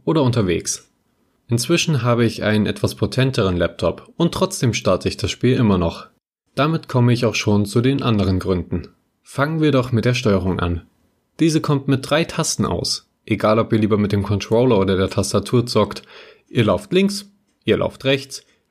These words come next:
und ihr werft mit Münzen um euch. Das ist alles.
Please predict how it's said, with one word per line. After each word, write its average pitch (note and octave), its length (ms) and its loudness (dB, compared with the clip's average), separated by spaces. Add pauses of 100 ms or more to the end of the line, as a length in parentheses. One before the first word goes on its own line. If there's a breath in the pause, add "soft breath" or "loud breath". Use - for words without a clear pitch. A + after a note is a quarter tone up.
und F3+ 200 0
ihr D#3 120 2
werft B2+ 260 0
mit D#3 160 0
Münzen G#2+ 320 2
um G2 140 4
euch. F2+ 240 0 (180)
Das G#2 160 -2
ist B2 180 -4
alles. G2+ 380 -4